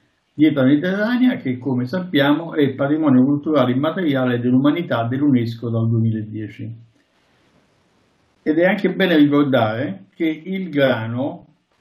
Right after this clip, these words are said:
è quello che può fornire almeno la metà delle calorie giornaliere da consumare per coprire il nostro fabbisogno energetico.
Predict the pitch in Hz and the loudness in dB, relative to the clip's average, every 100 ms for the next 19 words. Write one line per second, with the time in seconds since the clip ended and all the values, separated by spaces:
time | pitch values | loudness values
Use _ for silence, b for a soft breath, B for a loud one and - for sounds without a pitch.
0 | _ 156 147 - 202 175 135 131 156 147 | _ -16 -14 -10 -8 -6 -6 -6 -8 -8
1 | 165 170 170 135 135 156 190 196 170 143 | -6 -4 0 0 0 -2 -4 -4 -2 0
2 | 143 143 180 185 180 156 131 147 139 165 | 0 -2 -4 -6 -6 -6 -4 -2 0 2
3 | 165 131 - _ - 135 139 139 160 185 | 2 0 -4 _ -12 -6 -2 -2 0 -2
4 | 190 151 127 123 147 156 180 180 143 123 | -2 -2 -4 -6 -4 -2 -2 -2 -4 -6
5 | 147 147 170 175 160 143 139 160 139 131 | -4 -4 -4 -2 -4 -4 -4 -2 -2 -2
6 | 117 147 156 127 117 113 113 113 110 107 | -4 -4 -4 -2 2 2 2 2 0 -2
7 | 110 104 110 110 113 | -8 -8 -10 -10 -12